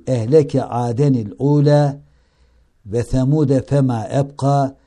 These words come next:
ve kavme nuhin min kabl innehum kanu hum azleme ve atga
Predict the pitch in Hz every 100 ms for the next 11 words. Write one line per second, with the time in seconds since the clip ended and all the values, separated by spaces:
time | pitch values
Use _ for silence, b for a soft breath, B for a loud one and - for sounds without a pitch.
0 | _ _ _ _ 110 123 - 143 143 135
1 | 127 143 131 123 110 110 107 - 143 143
2 | 143 139 b b b b 123 127 143 131
3 | 120 - 139 135 127 110 95 131 - 127
4 | 101 120 143 117 104 104 151 147 139 151
5 | 147